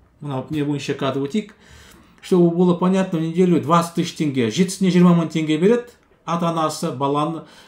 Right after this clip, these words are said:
жаңағы өткен сабақты дұрыстап оқытсын деп. Бұл біреулер айтып жатыр, Астанада қырық, отыз бес, қырық мыңға дейін барады дейді. Репетиция.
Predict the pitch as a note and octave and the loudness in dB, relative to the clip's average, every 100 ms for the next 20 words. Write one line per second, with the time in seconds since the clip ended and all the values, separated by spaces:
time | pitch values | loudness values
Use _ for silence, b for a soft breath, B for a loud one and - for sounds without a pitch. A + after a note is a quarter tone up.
0 | _ C#3 C#3+ C3 C3 B2+ B2 C#3+ D3 C3 | _ -6 -4 -4 -2 -2 -2 -4 -4 -4
1 | D3 C#3 - - C#3 B2+ - C3 A2+ - | -4 -4 -4 -6 -6 -6 -6 -6 -8 -10
2 | A#2 G2+ F2+ b b b b b - D#3 | -10 -10 -12 b b b b b -20 -14
3 | D#3 D#3 D#3+ E3 E3 F3+ D#3+ C#3+ D#3+ D3+ | -6 -4 -2 -2 -2 -4 -4 -6 -6 -6
4 | D#3 D3+ D3+ C3+ C#3+ C#3+ D#3 D3+ C3+ D3+ | -6 -6 -6 -4 -4 -4 -10 -8 -10 -8
5 | C#3+ C#3 C#3 B2 A2+ - E2 - _ _ | -6 -6 -4 -6 -6 -10 -18 -18 _ _
6 | _ _ _ A#2 B2 A#2+ A#2+ - F2+ E2 | _ _ _ -10 -10 -10 -12 -12 -12 -14